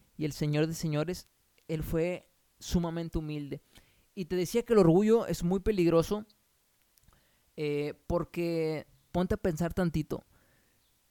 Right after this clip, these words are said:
¿cuál fue el pecado que cometió Lucifer ante Dios? El orgullo. Y el problema con el orgullo es que el orgullo nos hace desear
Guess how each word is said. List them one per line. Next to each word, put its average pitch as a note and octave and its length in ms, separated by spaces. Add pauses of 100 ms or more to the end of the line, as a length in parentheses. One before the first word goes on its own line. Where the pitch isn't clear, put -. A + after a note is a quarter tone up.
(440)
¿cuál F3+ 220
fue G#3 160
el G#3 80
pecado F#3 640 (2500)
que E3 140
cometió D#3 720 (320)
Lucifer C#3+ 560
ante D3 260
Dios? C3 420 (1600)
El C#3+ 160
orgullo. D3+ 500 (960)
Y E3 120
el D#3+ 60
problema E3 420
con E3+ 120
el D#3+ 100
orgullo F3+ 520
es - 180
que - 120
el F3 80
orgullo F3 580
nos D3+ 260
hace E3 280
desear D#3 720